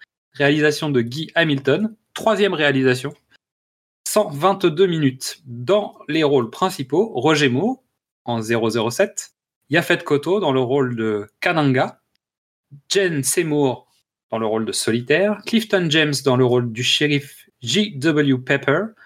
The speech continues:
Retenez bien son nom. Julius W Harris dans le rôle de T.E. Geoffrey Holder dans le rôle du Baron Samedi. David Edison dans le rôle de Felix Leiter. Cinquième du nom, donc tu vois, l'autre n'a pas résisté. Gloria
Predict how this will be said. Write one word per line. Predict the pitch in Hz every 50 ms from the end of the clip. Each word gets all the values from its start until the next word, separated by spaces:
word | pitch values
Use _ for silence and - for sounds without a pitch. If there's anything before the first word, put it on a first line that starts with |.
| - _ _
Retenez | _ - 151 175 170 - 139 139 139
bien | 127 120 131 185 185
son | - - 156 147
nom. | 143 190 - _ _ _ _ _ _ 139
Julius | 123 160 247 233 220 226 226 220 - - - - - - 127
W | 147 156 165 165 151 147 - - -
Harris | - 160 156 135 151 156 139 - - - - -
dans | 139 127
le | 127 127
rôle | 127 123 127 127 120 110
de | 107 110
T.E. | 113 - - - 170 170 165 139 120 131 160 180 214 226 220 - _ _ _ _ _ _ _ _
Geoffrey | 123 127 190 185 - - 165 -
Holder | 165 170 175 170 151 165 165 165 156
dans | 139 123 120
le | 117 117
rôle | 117 117 143 139
du | 117 107
Baron | 98 98 165 185 185 185
Samedi. | 151 - - 127 120 117 104 107 123 143 165 175 196 - - _ _ 123
David | 127 180 180 185 175 175 156 135 - -
Edison | - 175 165 170 156 - - 165 160 151 147 135 135
dans | 131 120 135 139
le | 139
rôle | 135 139 139 135
de | 120 120 117
Felix | - - - - 196 196 190 - - -
Leiter. | 151 147 143 151 151 175 196 - - _ _ _ _ _ _ _ _ _ -
Cinquième | - - 196 185 - - - 170 160 151
du | 139 131
nom, | 120 131 160 170
donc | 139 113 131
tu | - - 110
vois, | 113 123 - - _ _
l'autre | - 117 131 127 131 127
n'a | 120
pas | 123 135 120
résisté. | 123 117 120 113 - - 131 135 - _ _ _ _ _ _ _ _ 123
Gloria | 110 151 190 175 170 170 165